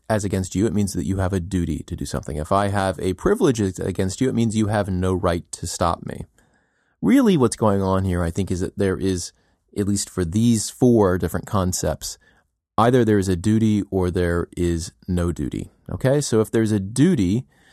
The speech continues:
it means that someone else can come in and sue me and make me do that thing. It may be the state itself which is suing me, right?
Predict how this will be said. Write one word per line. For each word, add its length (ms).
it 100
means 220
that 100
someone 320
else 220
can 160
come 180
in 140
and 120
sue 360
me 240
and 100
make 160
me 160
do 180
that 200
thing. 240
It 100
may 140
be 100
the 100
state 360
itself 420
which 140
is 80
suing 320
me, 220
right? 200